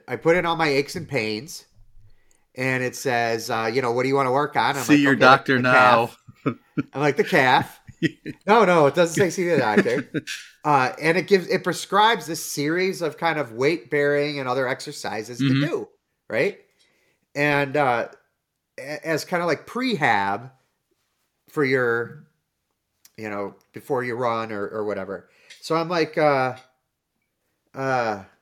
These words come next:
Speaker 1: "All right, I'm gonna do this." So I did that routine, foam rolled, everything. And I'm like, Okay,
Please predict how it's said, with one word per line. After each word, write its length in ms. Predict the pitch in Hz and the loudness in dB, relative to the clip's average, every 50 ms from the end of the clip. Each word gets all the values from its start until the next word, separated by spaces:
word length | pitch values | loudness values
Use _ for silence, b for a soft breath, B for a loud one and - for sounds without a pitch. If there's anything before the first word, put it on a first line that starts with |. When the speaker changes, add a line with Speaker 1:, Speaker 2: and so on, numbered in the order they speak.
| _ _ _ _ _ _ _ _ _ _ _ _ _ - | _ _ _ _ _ _ _ _ _ _ _ _ _ -6
Speaker 1:
"All 80 | 226 | -2
right, 120 | 233 147 156 | 0 0 0
I'm 60 | 185 | 0
gonna 120 | 202 190 | -2 -6
do 140 | 175 233 262 | -8 -8 -8
this." 340 | 196 110 - - - - - _ _ _ _ _ _ _ _ _ _ _ _ _ _ _ _ _ _ _ _ _ - | -8 -8 -10 -10 -14 -16 -16 _ _ _ _ _ _ _ _ _ _ _ _ _ _ _ _ _ _ _ _ _ -10
So 160 | - 160 151 | -4 -2 0
I 60 | 135 | 0
did 240 | 135 139 160 170 156 | 2 2 0 2 2
that 180 | 180 175 196 196 | 2 2 2 2
routine, 640 | 196 220 196 - - 143 131 135 143 156 196 214 196 _ _ _ _ _ _ _ _ _ _ _ _ _ _ _ _ _ _ _ _ _ _ _ _ _ _ _ _ _ _ _ _ | 0 -4 -4 -4 -6 -6 -6 -4 -6 -8 -8 -12 -16 _ _ _ _ _ _ _ _ _ _ _ _ _ _ _ _ _ _ _ _ _ _ _ _ _ _ _ _ _ _ _ _
foam 280 | - 147 143 156 165 170 | 0 0 0 0 0 -2
rolled, 480 | 170 165 160 156 160 165 175 175 156 143 | -2 0 2 4 4 4 2 0 0 -2
everything. 640 | 120 120 151 143 - - 151 143 156 185 180 170 | -2 -2 -2 -4 -4 -2 -2 -2 -2 -4 -6 -8
And 80 | 151 135 | -8 -8
I'm 80 | 131 127 | -6 -6
like, 160 | 139 143 - | -6 -4 -4
Okay, 460 | 208 233 - 214 117 110 151 196 214 | -6 -8 -6 -6 -4 -4 -4 -4 -6